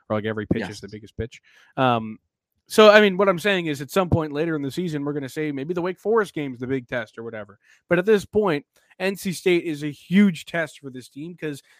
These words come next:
Speaker 1: dude, imagine if they beat N C State. Like, that would be insane. I don't think anybody, like, truly, like,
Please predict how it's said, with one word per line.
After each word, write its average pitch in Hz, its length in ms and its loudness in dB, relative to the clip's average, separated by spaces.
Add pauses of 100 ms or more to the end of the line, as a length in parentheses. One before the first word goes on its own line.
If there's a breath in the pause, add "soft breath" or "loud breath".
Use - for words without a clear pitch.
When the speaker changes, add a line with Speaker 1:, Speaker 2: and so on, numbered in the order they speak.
(100)
Speaker 1:
dude, 165 180 -4
imagine 247 480 0
if 339 140 -8
they 131 260 -2
beat 135 240 -8
N 139 160 -8
C 131 180 -14
State. 117 360 -12 (220 soft breath)
Like, 170 180 -4
that 240 160 2
would 302 140 -8
be 247 180 -6
insane. 156 580 -10
I 196 80 -2
don't 294 160 -4
think 370 140 -2
anybody, 294 360 2
like, 196 140 2 (100)
truly, 196 460 -2
like, 160 180 -4